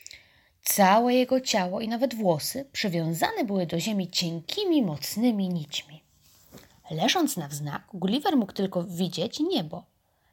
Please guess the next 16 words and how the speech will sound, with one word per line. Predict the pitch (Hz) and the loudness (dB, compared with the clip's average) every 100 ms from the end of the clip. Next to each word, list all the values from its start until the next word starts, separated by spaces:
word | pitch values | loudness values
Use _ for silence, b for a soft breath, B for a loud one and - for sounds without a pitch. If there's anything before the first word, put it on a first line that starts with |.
| _ | _
Nagle | 170 160 175 214 | -4 -2 -2 -2
poczuł | 202 208 247 | -2 -4 -2
na | 208 180 | -2 0
całym | - 294 240 | 0 2 0
ciele | 196 277 302 | 0 0 2
jakby | 269 277 247 | 2 0 0
stąpanie | - 233 196 254 247 | -2 -2 -2 0 0
dziesiątków | 175 175 - 294 - 254 | 0 0 0 0 0 -2
małych | 196 220 233 - | 4 4 4 0
stóp | - - - _ B B B B | -4 -4 -8 _ B B B B
i | 196 | 0
usłyszał | 180 175 370 523 220 | 0 2 4 4 4
wokół | 175 180 156 | 2 0 -4
gwar | 151 151 185 311 392 | -6 -2 0 0 -2
wielu | 175 196 285 | -2 -2 -2
głosów, | 254 190 151 - 339 | 0 -2 -2 -6 -10